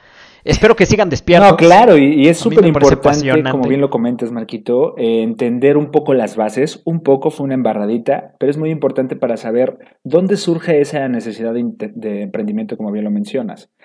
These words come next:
Speaker 2: Eh, y está bien curioso,
Speaker 1: Así
Speaker 2: porque
Speaker 1: es.
Speaker 2: también comentaste un dato, este, estadístico del setenta por ciento, eh, de las personas te dice, "Sí, yo quiero emprender",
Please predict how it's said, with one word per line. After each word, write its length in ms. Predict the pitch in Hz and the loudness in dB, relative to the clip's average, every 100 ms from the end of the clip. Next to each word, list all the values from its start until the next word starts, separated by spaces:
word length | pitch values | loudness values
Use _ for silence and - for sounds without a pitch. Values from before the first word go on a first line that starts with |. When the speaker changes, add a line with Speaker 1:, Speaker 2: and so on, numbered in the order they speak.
| - - - - | -20 -20 -20 -14
Speaker 2:
Eh, 320 | - 123 127 131 - - | 0 2 2 0 -8 0
y 80 | 147 | 0
está 160 | 147 | 2
bien 140 | 196 196 | 0 4
curioso, 420 | 175 175 214 170 | 6 6 4 2
Speaker 1:
Así 100 | 131 | -2
Speaker 2:
porque 220 | 123 131 | 0 0
Speaker 1:
es. 80 | 127 | 0
Speaker 2:
también 260 | 135 151 | -2 -4
comentaste 760 | 151 175 151 143 147 - 147 139 | -2 -2 -2 -2 -4 -2 -2 0
un 180 | 147 135 | -4 0
dato, 800 | 131 131 135 131 120 104 104 _ _ _ | 0 2 0 2 2 -2 -8 _ _ _
este, 320 | 113 101 123 | -8 -8 -10
estadístico 540 | 110 123 120 - - 120 | -6 -4 -4 -8 -2 -2
del 100 | 110 | -2
setenta 420 | 104 131 123 - | -6 -8 -8 -6
por 140 | 113 | -6
ciento, 480 | - 117 113 139 - _ _ _ _ _ _ _ | -4 -6 -4 -8 -10 _ _ _ _ _ _ _
eh, 220 | 127 117 113 | -6 -4 -2
de 80 | |
las 160 | 117 104 | -4 -4
personas 500 | 123 110 127 127 123 | -4 -4 -4 -6 -6
te 80 | 117 | -6
dice, 260 | 117 131 | -4 -6
"Sí, 440 | 127 - 135 135 - | -10 -4 -4 -4 -8
yo 140 | 123 | -8
quiero 220 | 123 131 123 | -2 0 0
emprender", 640 | 113 113 101 104 117 - | -2 -4 -4 -4 -6 -10